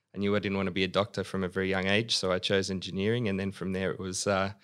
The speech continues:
you know, I didn't wanna do civil and, and mechanical and all that boring stuff, so I thought, uh, renewable energy, why not? Um, and at the time, I think there was about forty people in my course. So it was a really small sort of growing course at,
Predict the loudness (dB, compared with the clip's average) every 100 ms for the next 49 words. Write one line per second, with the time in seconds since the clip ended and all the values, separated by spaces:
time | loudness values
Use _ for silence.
0 | -20 _ _ -2 2 4 4 2 2 2
1 | 0 0 2 0 2 2 0 -2 -4 -6
2 | -6 -4 -4 -2 -2 -2 -2 -2 -2 -2
3 | -2 -2 -4 -4 -2 0 0 0 -2 -4
4 | -4 -4 -4 -4 -4 -4 -2 -4 -4 -4
5 | -4 -4 0 0 -2 -16 -20 -20 -20 _
6 | -4 -2 -2 0 0 -2 0 4 4 2
7 | -2 -6 -4 -4 -4 -4 -6 -4 -4 -4
8 | -6 -8 -6 -6 -8 -6 -6 -4 -4 -4
9 | -4 -2 -2 0 -2 -2 -4 -4 -6 _
10 | _ _ -4 -2 2 4 4 2 -2 -8
11 | -2 2 2 2 0